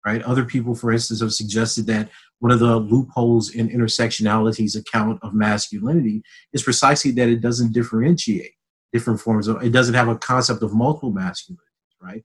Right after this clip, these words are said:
So Angela Harris says, look, if we look at police violence, and, and this is a big topic right now in the United States, over ninety-six percent of the victims are black males, right? Intersectionality is not giving us really explanations for why black men are targeted. They're not giving us any kind of affectivity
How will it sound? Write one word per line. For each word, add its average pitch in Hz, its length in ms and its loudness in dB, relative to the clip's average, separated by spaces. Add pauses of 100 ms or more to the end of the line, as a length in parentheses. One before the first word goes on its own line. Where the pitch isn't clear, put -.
(280)
So 123 120 2
Angela 123 180 2
Harris 147 240 4
says, 123 220 -2
look, 170 160 2
if 113 80 2
we 123 100 4
look 131 180 2
at 117 140 -2
police 117 300 4
violence, 104 600 0
and, 110 160 0
and 117 220 0
this 127 140 0
is 117 80 2
a 117 80 4
big 110 200 0
topic 139 380 -2
right 104 180 -6
now 101 160 -10
in 101 60 -12
the 101 60 -12
United 95 240 -14
States, 156 320 -4 (520)
over 143 200 4
ninety-six 143 500 4
percent 123 260 -2
of 127 80 2
the 107 60 0
victims 110 400 0
are 117 160 4
black 101 360 -2
males, 135 200 -6 (640)
right? 127 280 -2 (160)
Intersectionality 135 760 2
is 113 100 -2
not 113 300 0
giving 131 240 0
us 117 160 -4
really 117 300 0
explanations 113 760 -2
for 110 420 -2 (200)
why 107 300 2
black 117 340 2
men 113 100 0
are 113 80 2
targeted. 117 520 -2
They're 110 120 -2
not 113 200 2
giving 117 160 2
us 110 160 -2
any 117 100 -2
kind 113 160 -2
of 101 80 -4
affectivity 131 800 -6